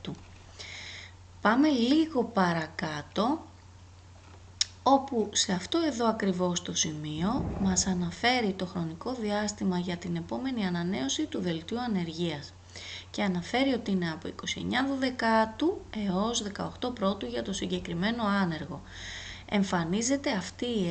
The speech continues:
ένδειξη που λέει αναφέ-, ε, "Ανανέωση τώρα", επομένως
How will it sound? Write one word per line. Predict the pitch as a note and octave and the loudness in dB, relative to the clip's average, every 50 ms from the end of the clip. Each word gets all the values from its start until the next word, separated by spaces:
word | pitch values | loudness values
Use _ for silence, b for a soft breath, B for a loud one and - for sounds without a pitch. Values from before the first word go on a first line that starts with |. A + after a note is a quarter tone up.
| E3 D#3+ | 0 -2
ένδειξη | D#3 D#3 D3+ - - - - - A3+ A#3 | -4 -6 -8 -8 -6 -4 -4 -2 -2 -4
που | A3+ - F#3 F3 | -4 -4 -2 0
λέει | F3 E3+ E3+ E3+ E3+ E3+ E3+ | 0 2 0 0 0 0 0
αναφέ-, | E3 E3 D#3 D#3 D3+ - - - - - G3 F#3+ F#3 F#3 F#3 - | -2 -2 -4 -6 -8 -8 -8 -6 0 2 4 4 4 2 0 -2
ε, | F#3 E3+ D#3 D#3 D#3+ D3+ | -2 -2 -2 -2 -2 -2
"Ανανέωση | D#3 D#3+ D#3 D#3 D#3+ F3 G3 G3 F#3 F3 - - - | -2 -4 -4 -2 0 2 4 4 2 2 2 0 -2
τώρα", | - - F3 E3 E3 D#3+ D#3+ D#3 E3+ A3 C#4 E4+ - - - - - B B B B B B B - | -2 -6 -6 -4 -4 -4 -4 -2 -2 -2 -2 -4 -6 -10 -16 -18 -18 B B B B B B B -6
επομένως | - G3+ G3 G#3 F#3+ F#3 F#3 F#3 F3+ E3+ E3 D#3 - - | -6 -4 -2 0 0 2 2 2 2 0 0 -2 -4 -8